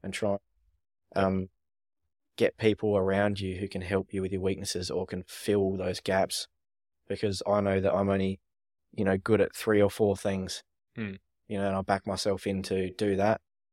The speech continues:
Speaker 1: Like, but there's a hell of a lot of things that I'm not good at.
Speaker 2: Yeah, so you're only good at your weakest link and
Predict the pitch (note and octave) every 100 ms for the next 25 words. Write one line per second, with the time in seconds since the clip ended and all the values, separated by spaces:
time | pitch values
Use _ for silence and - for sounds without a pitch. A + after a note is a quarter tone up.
0 | - F#2+ E2+ - G#2 F#2+ G#2 F#2+ F#2+ -
1 | - G#2 G2+ G2 G2 F#2+ G2 G2+ F#2 F#2+
2 | F#2 F#2 F#2 F#2 - F#2 - F2+ G#2+ G2
3 | - G#2 G#2 G#2 G2+ F#2 F#2+ F#2+ F#2+ F#2+
4 | G#2 G2 F#2+ - - G2